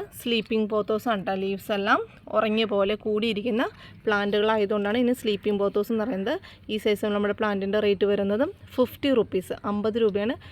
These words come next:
ഈ പ്ലാന്റിൻ്റെ റേറ്റ് വരുന്നത്. അടുത്തായിട്ട് വരുന്നത് ഈ ഒരു Philodendron പ്ലാന്റ് ആണ്. ഒരു സിൽവർ കളറാണ് ഇതിൻ്റെ ഐ ഡി,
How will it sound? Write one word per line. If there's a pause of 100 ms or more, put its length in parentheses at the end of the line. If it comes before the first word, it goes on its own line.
(240)
ഈ
പ്ലാന്റിൻ്റെ (160)
റേറ്റ്
വരുന്നത്. (1800)
അടുത്തായിട്ട്
വരുന്നത് (180)
ഈ
ഒരു
Philodendron
പ്ലാന്റ്
ആണ്.
ഒരു (100)
സിൽവർ (100)
കളറാണ്
ഇതിൻ്റെ
ഐ
ഡി,